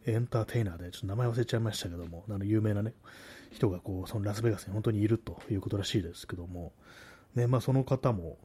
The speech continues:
まあ、あの、まあ、でもわかんないですね。今は確かの七十代だったと思うんで、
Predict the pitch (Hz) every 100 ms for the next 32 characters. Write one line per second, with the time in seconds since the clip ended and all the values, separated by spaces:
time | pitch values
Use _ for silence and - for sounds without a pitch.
0 | - 98 95 95 90 90 90 90 87 87
1 | 87 87 85 - _ _ _ _ _ _
2 | _ _ _ _ _ _ _ - - 101
3 | 98 95 92 - 120 90 - 107 147 123
4 | 120 - 113 110 113 123 123 139 95 92
5 | - - 98 92 98 95 90 90 87